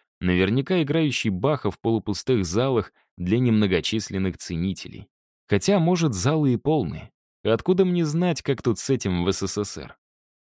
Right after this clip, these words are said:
Ира же была полной противоположностью Аньки. Болтливая, как сорока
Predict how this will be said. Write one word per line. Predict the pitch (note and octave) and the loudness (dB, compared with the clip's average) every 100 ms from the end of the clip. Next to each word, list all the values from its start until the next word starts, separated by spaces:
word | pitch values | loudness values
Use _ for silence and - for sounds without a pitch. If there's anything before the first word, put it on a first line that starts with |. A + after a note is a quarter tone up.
| _ | _
Ира | C#3 F3+ F3 | 0 2 2
же | C3+ C3+ | 0 0
была | G#2+ G2+ B2+ | 2 2 2
полной | - D3 C#3 B2+ | 0 0 2 0
противоположностью | B2+ A2+ A#2 G#2+ G#2+ A#2+ A2 G#2 - G2+ - | 0 0 2 4 2 2 0 -4 -4 -8 -6
Аньки. | G2 D2 - - _ _ _ | -8 -8 -10 -20 _ _ _
Болтливая, | F#2+ C3+ F3+ F3 A3 G3+ F3+ | 0 2 2 0 0 2 0
как | D3+ B2+ | -2 -6
сорока | - C3 D3+ A#2+ - | -4 -2 0 -2 -2